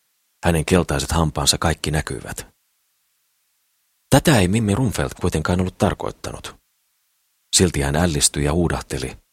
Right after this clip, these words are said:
"Ah, ah, ihanko totta? Herre min Gud!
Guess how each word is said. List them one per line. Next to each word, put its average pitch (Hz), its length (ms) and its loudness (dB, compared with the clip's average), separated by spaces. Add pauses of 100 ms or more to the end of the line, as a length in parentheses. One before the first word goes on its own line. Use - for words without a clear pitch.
(540)
"Ah, 101 380 2
ah, 107 340 2
ihanko 117 340 4
totta? - 540 -2 (520)
Herre 123 280 4
min 92 160 4
Gud! 104 320 2